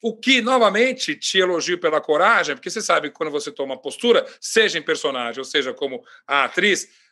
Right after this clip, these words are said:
você tem que tá preparada pra tomar umas bordoadas. <laughs> Isso você já, você já sabia. Você é atriz, a gente, pessoa, vida pública, a gente sabe que a gente tá exposto a tudo. Mas quando você fala de política,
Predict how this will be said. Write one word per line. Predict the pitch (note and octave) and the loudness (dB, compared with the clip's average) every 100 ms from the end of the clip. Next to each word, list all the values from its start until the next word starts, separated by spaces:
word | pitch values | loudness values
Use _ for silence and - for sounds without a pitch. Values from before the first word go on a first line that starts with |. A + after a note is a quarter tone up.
| _ | _
você | - - - - D#3+ | -14 -12 -6 -2 -2
tem | - B2 | -2 -8
que | |
tá | - | -8
preparada | C#3+ D3+ D#3 D3 D3 | -6 -4 0 0 0
pra | D3 | -2
tomar | D3+ D#3+ | -4 -2
umas | D#3+ D3+ | -4 -6
bordoadas. | F3 F3+ B3 C3 G#2+ - - - - - | -8 -6 -4 -4 -8 -16 -20 -20 -20 -6
<laughs> | - - - - - - - - - - - F#3 | -6 -2 -4 -2 -2 -4 -2 -6 -6 -12 -8 0
Isso | B3+ C4 B3 - - | 2 4 0 0 -6
você | - G3+ | 0 2
já, | G3+ G3 - | 2 0 0
você | G3+ | 0
já | - F#3+ | 2 0
sabia. | F#3 - F#3+ E3 F#3+ | 0 0 2 2 2
Você | G3+ G#3+ | 0 0
é | B3+ | 0
atriz, | - E3 F3 C#3 - G3 - | 0 -2 -2 -4 -8 -14 -4
a | F3 | 0
gente, | D#3+ F3+ - | 0 -2 -6
pessoa, | - C#3 - - _ | -14 -8 -8 -8 _
vida | - D#3 D3+ | -10 -4 -4
pública, | - E3+ E3 | -4 -8 -8
a | |
gente | G#3 | -8
sabe | G#3+ E3+ | -2 -2
que | E3 | -2
a | |
gente | F3 | -4
tá | F#3 F#3 - - | -2 -2 -2 -10
exposto | G#3+ - - G3 - | -6 -4 -2 0 0
a | |
tudo. | G#3+ D3+ A#2+ B2 - - | -2 -4 -6 -10 -12 -4
Mas | D3+ | 0
quando | - C4+ | 4 4
você | A#3+ - | 4 0
fala | - E3 | 2 2
de | D3 | 0
política, | C#3 D3 G#3 G#3 C#3+ | -4 -4 -2 -2 -6